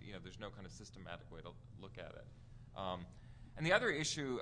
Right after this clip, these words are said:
uh, you kind of mentioned downtown Chicago, is even when eminent domain isn't used,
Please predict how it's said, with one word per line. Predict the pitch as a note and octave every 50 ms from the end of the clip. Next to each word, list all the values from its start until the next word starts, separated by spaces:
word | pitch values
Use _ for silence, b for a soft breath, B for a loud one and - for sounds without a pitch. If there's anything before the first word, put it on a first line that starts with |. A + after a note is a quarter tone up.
| -
uh, | A2+
you | A2 A2+
kind | A2+ - C3
of | A2+
mentioned | G#2+ G2+ G2 - G#2+ G2
downtown | G2+ F#2+ F#2+ G2+ A2+ -
Chicago, | - - - A3+ C4 A#3 C#3+ B2
is | A#2 A#2
even | C#3+ D#3+ D#3 D#3+ C#3+
when | B2+ B2
eminent | B2+ B2 A#2+ A2+ A2 G#2+ A2+
domain | A2 A2 G#2 G#2 F2+
isn't | G2 D3+ D#3 F3 -
used, | F2+ G2 A2+ A2+ A2+ A2+ G#2 -